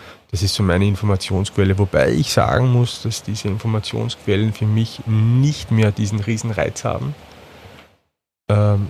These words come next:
wie früher. Also ich bin nicht mehr so tagesaktuell, äh, informiert, sondern ich versuche, die Informationssucht,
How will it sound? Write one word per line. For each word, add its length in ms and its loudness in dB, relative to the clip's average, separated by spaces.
wie 160 4
früher. 460 2
Also 160 -4
ich 100 -4
bin 260 0
nicht 240 -2
mehr 280 2
so 320 -4
tagesaktuell, 1080 0
äh, 260 4
informiert, 600 2
sondern 340 0
ich 100 -2
versuche, 520 -2
die 100 -6
Informationssucht, 840 0